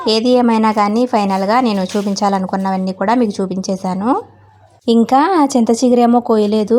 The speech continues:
తెలగపిండి ఆకు ఉంటుందండి, అదేమో ఇక్కడ కనిపించలేదు, కరివేపాకేమో ఇంట్లో ఉందని ఇంక తీసుకువెళ్ళలేదు. అక్కడక్కడ ఆ కాకరకాయ పాదులు కూడా ఉంటాయండి,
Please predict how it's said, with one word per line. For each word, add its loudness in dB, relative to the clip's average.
తెలగపిండి 2
ఆకు 0
ఉంటుందండి, -2
అదేమో 0
ఇక్కడ -6
కనిపించలేదు, -4
కరివేపాకేమో 0
ఇంట్లో -2
ఉందని -4
ఇంక -6
తీసుకువెళ్ళలేదు. -4
అక్కడక్కడ -2
ఆ -2
కాకరకాయ 0
పాదులు 2
కూడా 2
ఉంటాయండి, 0